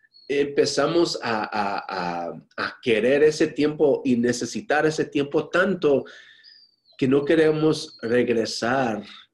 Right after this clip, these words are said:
al trabajo. <laughs> No queremos regresar a servir a los demás porque sentimos tan cansados y este tiempo nos ayuda tanto. Pero Jesús no olvida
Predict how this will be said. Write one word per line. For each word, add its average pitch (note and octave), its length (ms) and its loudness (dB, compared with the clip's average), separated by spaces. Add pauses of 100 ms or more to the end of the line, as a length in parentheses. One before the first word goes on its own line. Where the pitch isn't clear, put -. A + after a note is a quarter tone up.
(720)
al G2+ 600 -6
trabajo. F#2 640 -10 (180)
<laughs> - 460 -12
No C3+ 240 -2
queremos C#3 380 2
regresar A2+ 840 -2 (640)
a G#2 320 -6
servir A#2 760 2
a G2 100 -4
los G2 200 -2
demás F2+ 320 -10
porque F2+ 760 -8 (360)
sentimos G#2 500 -10
tan G#2 220 -4
cansados G2+ 640 -6
y F#2+ 80 -6
este F#2+ 240 -8
tiempo G#2+ 560 -4 (720)
nos G2 320 -8
ayuda G2+ 380 -4
tanto. E2+ 420 -14 (180)
Pero G2+ 160 -6
Jesús D#3 600 -2
no A#2+ 240 0
olvida A#2+ 1120 -2